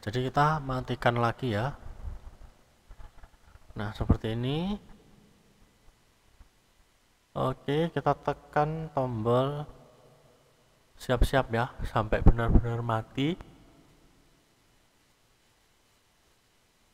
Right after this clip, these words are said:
Kalau sudah mati, kita tekan tombol kombinasinya ya, pakai volume bawah, home dan juga power.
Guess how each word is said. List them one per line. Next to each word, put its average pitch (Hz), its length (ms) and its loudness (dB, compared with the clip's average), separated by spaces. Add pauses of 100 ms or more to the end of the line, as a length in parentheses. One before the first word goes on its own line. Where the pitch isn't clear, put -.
(220)
Kalau 113 160 0
sudah - 160 -6
mati, 123 320 0
kita 139 240 2
tekan 127 480 0
tombol 120 400 0
kombinasinya 113 640 -2
ya, 117 160 -2
pakai 123 400 -4
volume 120 360 -2
bawah, 113 760 -2
home 135 240 0
dan 110 160 -2
juga 120 360 0 (2000)
power. 107 640 -4